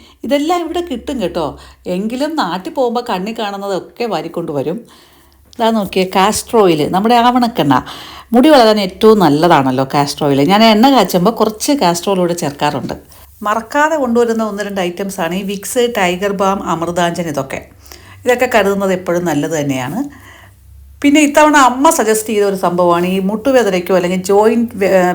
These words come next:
പെയിനൊക്കെ നല്ല റിലീഫ് കിട്ടുന്ന ഒരു മരുന്നാണത്. അപ്പോൾ നിങ്ങൾക്ക് ആർക്കെങ്കിലും മുട്ടുവേദന ഉണ്ടെങ്കിൽ ഒന്ന് ട്രൈ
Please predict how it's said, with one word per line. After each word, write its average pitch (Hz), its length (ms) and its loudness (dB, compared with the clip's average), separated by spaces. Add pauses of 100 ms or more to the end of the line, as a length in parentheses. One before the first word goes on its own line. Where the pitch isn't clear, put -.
പെയിനൊക്കെ 185 500 -2 (600)
നല്ല 254 380 0
റിലീഫ് 226 380 -2
കിട്ടുന്ന 185 320 -2
ഒരു 175 160 0
മരുന്നാണത്. 139 500 -2 (440)
അപ്പോൾ 196 180 0
നിങ്ങൾക്ക് 202 260 -2
ആർക്കെങ്കിലും 226 400 0
മുട്ടുവേദന 226 420 0
ഉണ്ടെങ്കിൽ 180 260 -4
ഒന്ന് 185 180 -6
ട്രൈ 147 140 0